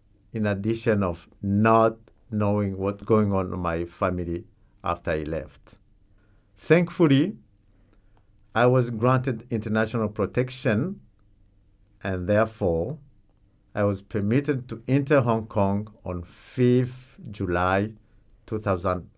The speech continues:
four. So I went to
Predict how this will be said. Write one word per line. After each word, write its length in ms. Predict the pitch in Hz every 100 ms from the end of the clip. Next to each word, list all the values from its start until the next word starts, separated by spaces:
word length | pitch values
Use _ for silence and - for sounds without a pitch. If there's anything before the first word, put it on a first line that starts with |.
| _
four. 500 | _ - 107 76 - _ _ _ _ _ _ _ _ _ -
So 140 | - 117
I 140 | 113
went 340 | 131 175 151
to 340 | - 170 170